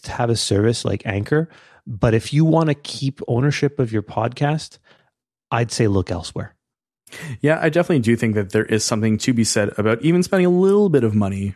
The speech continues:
Speaker 2: um, in order to be able to, uh,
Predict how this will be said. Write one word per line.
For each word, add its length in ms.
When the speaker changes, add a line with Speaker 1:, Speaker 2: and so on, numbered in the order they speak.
Speaker 2:
um, 300
in 120
order 280
to 120
be 100
able 180
to, 320
uh, 320